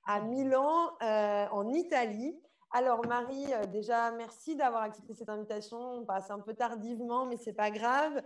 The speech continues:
Speaker 1: L'Italie, elle prend une place particulière dans notre discussion, car à la fois, vous avez eu ces dernières années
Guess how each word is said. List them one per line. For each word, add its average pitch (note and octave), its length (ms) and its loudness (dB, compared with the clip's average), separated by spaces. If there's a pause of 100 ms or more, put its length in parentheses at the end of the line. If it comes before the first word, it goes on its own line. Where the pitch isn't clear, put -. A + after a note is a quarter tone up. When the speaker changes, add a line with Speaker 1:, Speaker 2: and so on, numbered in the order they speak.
(400)
Speaker 1:
L'Italie, C#4+ 720 4
elle A#3 180 0
prend C#4 160 -4
une C4 100 -6
place A3+ 260 -2
particulière C4+ 680 -2
dans A#3 120 -4
notre A3 160 -6
discussion, C4+ 500 -8
car B3+ 180 2
à A3 140 0
la A3 80 -6
fois, C#4 160 -2
vous C4+ 140 -2
avez A3 180 -2
eu A3 80 -8
ces A3+ 140 -8
dernières A3+ 480 -2
années B3+ 280 -4